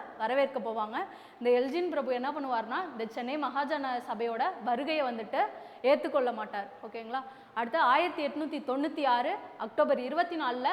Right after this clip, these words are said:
இந்த சென்னை மகாஜன சபையில காந்தி வந்துட்டு உரை நடத்தியிருப்பாங்க. அடுத்தது, இந்த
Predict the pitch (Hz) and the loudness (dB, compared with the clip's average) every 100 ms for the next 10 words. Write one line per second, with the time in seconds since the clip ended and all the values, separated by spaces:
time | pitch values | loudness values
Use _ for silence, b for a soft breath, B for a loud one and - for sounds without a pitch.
0 | 392 240 214 - 247 320 285 247 311 320 | 0 -4 -8 -4 -2 0 0 2 2 2
1 | 320 302 254 240 240 294 381 233 233 320 | -2 -2 -2 0 0 2 2 2 2 2
2 | 311 269 233 240 403 B B - 262 294 | 0 -2 -2 0 0 B B 0 4 4
3 | 285 247 233 214 220 220 214 - B B | 2 -2 -4 -4 -2 -4 -6 -16 B B
4 | B 240 262 269 311 349 262 | B -2 -2 -4 -8 -6 -6